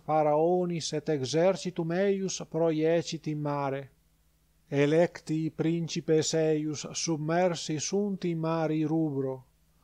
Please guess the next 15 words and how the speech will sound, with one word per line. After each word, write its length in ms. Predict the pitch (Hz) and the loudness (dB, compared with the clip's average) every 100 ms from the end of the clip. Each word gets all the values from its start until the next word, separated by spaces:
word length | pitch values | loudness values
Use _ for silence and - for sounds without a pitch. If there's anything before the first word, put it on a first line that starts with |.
| _ 147 | _ -4
abissi 720 | 143 156 165 - - 156 160 | -2 0 -2 -4 -4 -2 -2
operuerunt 920 | 147 139 160 160 165 180 175 175 160 | -2 0 0 2 4 4 2 0 2
eos, 580 | 180 165 147 131 - - _ _ _ - | 4 4 2 -4 -10 -16 _ _ _ -6
descenderunt 1040 | 131 143 - 139 139 143 170 175 175 156 | -2 -2 -2 -4 -2 2 4 4 0 -4
in 140 | 156 147 | -6 -4
profundum 760 | 156 143 - 208 208 185 180 | -4 -4 0 0 0 -2 -2
quasi 400 | - 156 147 143 | 2 4 4 2
lapis. 680 | 139 135 127 - 131 - - _ _ _ _ _ _ - | 2 4 2 -2 -12 -12 -14 _ _ _ _ _ _ -6
Dextera 580 | 135 156 139 - 151 147 | 0 0 0 -2 0 0
tua, 380 | - 185 160 147 | 0 0 2 2
Domine, 560 | 127 147 147 151 151 143 | 2 0 0 -6 -10 -10
magnificata 960 | 147 156 160 147 156 165 170 165 165 - | -6 -4 -4 -6 0 4 4 4 0 2
est 380 | 165 160 - | 0 0 -6
in 120 | 160 151 | -8 -4
fortitudine, 920 | 160 156 - 156 165 165 135 131 | -2 -2 -4 -6 -4 -4 -4 -10